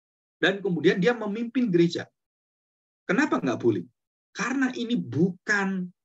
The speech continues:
yang diminta, yang diinginkan, dikehendaki oleh Roh Kudus. Dan kita selalu terpancing seperti itu.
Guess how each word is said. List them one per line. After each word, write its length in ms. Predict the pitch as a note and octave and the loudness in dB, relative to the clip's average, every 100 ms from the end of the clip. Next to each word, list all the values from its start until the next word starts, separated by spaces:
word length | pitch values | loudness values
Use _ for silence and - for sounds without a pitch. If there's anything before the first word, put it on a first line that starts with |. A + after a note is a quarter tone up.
| _ _ _ - | _ _ _ -2
yang 480 | D3 D#3 E3 D3+ C#3 _ - | 4 6 4 0 -6 _ -2
diminta, 800 | C3+ B2 F#3 G#3+ G#3 F#3 F3+ - - | 0 2 2 0 -4 -4 -4 -6 -4
yang 320 | C3+ C#3 B2 | -2 0 -2
diinginkan, 960 | - F3 F#3 C#3+ D#3+ G3 F3+ F3+ E3+ B2 | -4 -4 0 2 2 2 0 0 0 0
dikehendaki 720 | E3+ E3+ B2 G2+ D3 E3+ - | -2 0 -2 -2 -6 -2 -2
oleh 100 | C3 | -2
Roh 160 | B2 | -4
Kudus. 400 | A#2+ A#2+ - - _ _ _ _ _ _ _ _ _ _ _ _ _ _ | -6 -8 -8 -14 _ _ _ _ _ _ _ _ _ _ _ _ _ _
Dan 240 | B2+ B2+ | 0 2
kita 160 | C#3 A#3+ | 2 0
selalu 400 | - C3 F3+ A3+ | 0 2 2 0
terpancing 400 | - - A#2+ B2+ | -4 -4 -4 -4
seperti 400 | - D3+ - G#3 | -4 -6 -6 -4
itu. 160 | - | -4